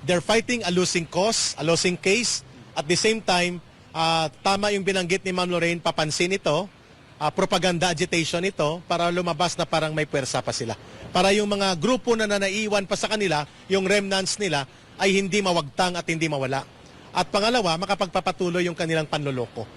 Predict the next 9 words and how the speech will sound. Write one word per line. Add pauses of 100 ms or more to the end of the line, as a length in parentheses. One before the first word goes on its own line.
Recruitment
pa
rin
ito. (400)
At
ang
nagkamali
sila, (320)
sapagkat